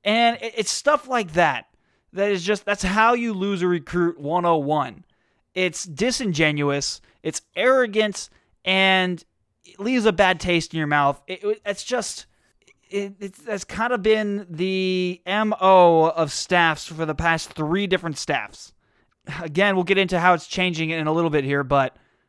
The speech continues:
I think the Brockmeyers has to be the one that got away because it was a legit shot that you had. I mean, honestly, everything that Texas did to basically sway the Brockmeyers not to go to Texas, they still had a shot at the end.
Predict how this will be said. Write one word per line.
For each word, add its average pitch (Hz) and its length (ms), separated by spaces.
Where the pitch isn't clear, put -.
I 143 80
think 165 140
the 160 60
Brockmeyers 160 680
has 165 260
to 165 80
be 147 460
the 147 100
one 160 360
that 151 200
got 151 200
away 151 260
because 143 440
it 156 100
was 170 180
a 175 60
legit 175 460
shot 240 420
that 160 120
you 156 120
had. 190 340
I 165 200
mean, 185 220
honestly, 196 420
everything 247 520
that 220 160
Texas 202 440
did 170 420
to 202 100
basically 208 500
sway 285 460
the 262 100
Brockmeyers 214 600
not 208 320
to 226 60
go 226 120
to 208 80
Texas, 214 440
they 208 240
still 247 280
had 220 140
a 196 40
shot 190 320
at - 40
the 156 160
end. - 240